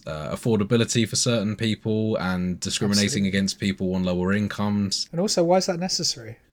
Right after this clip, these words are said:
Speaker 1: The reason for doing it in the first place was allegedly to combat disruptive behaviour, such as hacking and things like that. If people are submitting their number to this, uh, you know, then they will take it more seriously and not hack and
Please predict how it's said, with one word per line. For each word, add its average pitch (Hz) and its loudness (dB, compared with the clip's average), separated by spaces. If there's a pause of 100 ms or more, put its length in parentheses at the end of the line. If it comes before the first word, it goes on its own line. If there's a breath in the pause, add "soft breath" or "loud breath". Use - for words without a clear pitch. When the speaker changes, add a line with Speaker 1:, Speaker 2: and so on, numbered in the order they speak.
(140)
Speaker 1:
The 139 2
reason 135 8
for 131 2
doing 120 6
it 110 2
in 104 2
the 95 -2
first 107 2
place 82 -4
was 85 -2
allegedly 87 0
to 87 -4
combat 87 -4
disruptive - -6
behaviour, 80 -4
such 82 -2
as 87 -4
hacking 87 -6
and 80 -8
things 80 -6
like 73 -6
that. 78 -6 (400)
If - 2
people 123 6
are 104 6
submitting 104 2
their 98 6
number 98 6
to - -2
this, 90 0
uh, 78 -6
you 85 -2
know, 78 -4
then 80 -4
they 82 -2
will 80 -6
take - -2
it 76 -6
more 85 -4
seriously 80 -4
and 82 -4
not 82 -2
hack - -8
and 78 -8